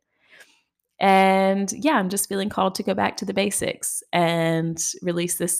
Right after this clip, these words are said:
as an offering. So that is what I have for you this week.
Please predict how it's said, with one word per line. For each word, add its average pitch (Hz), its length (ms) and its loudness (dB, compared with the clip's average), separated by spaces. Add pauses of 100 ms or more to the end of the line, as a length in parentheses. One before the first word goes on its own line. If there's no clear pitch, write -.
as 180 140 0
an 175 140 -2
offering. - 580 -4 (300)
So 170 760 2 (1200)
that 202 220 6
is 214 140 4
what 214 100 8
I 190 60 8
have 180 280 2
for 175 80 -2
you 165 140 2
this 160 240 0
week. 160 460 -4